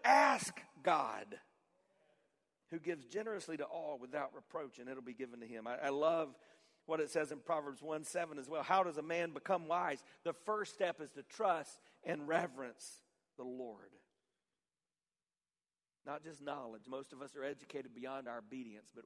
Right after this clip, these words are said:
wisdom, living with the insight of God in our lives. So let's say these together. He was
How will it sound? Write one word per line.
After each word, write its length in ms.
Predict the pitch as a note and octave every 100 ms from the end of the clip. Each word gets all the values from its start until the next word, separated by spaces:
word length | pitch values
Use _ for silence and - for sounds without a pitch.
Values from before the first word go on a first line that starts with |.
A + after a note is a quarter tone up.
| A2+
wisdom, 480 | C3 B2+ G2+ G#2 G#2 - _ - _
living 460 | - D3+ D#3 C#3 A#2+
with 160 | A#2
the 160 | A#2+ A#2+
insight 560 | D#3 D3 A#2 - A#2+ G#2+
of 160 | G2
God 300 | G#2 A#2 A#2+ A2
in 80 |
our 140 | G2 F#2+
lives. 540 | G2 - - - - - _ _ _ _ _ _ _ _ _ _ _ _ _ _ _ _ _ _ _ _ _ _ _ -
So 80 |
let's 140 | C#3 -
say 200 | D3 C#3+
these 180 | B2+ A2
together. 300 | A#2+ A#2 A2
He 80 | C#3
was 180 | B2+